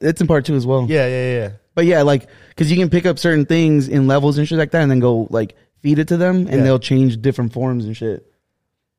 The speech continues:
Speaker 2: Yeah, I, I wanna beat, so I downloaded Sonic Adventure one on my Steam Deck,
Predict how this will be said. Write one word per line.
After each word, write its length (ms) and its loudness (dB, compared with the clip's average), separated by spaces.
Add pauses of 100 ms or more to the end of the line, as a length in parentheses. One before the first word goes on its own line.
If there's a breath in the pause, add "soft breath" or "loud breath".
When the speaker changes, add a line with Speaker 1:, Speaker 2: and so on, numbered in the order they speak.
(140)
Speaker 2:
Yeah, 640 2
I, 40 -4
I 40 0
wanna 260 0
beat, 340 -6 (140)
so 160 -6
I 80 -4
downloaded 760 -6 (640)
Sonic 280 -6
Adventure 320 -6
one 340 -6
on 100 -6
my 100 -4
Steam 260 -10
Deck, 300 -6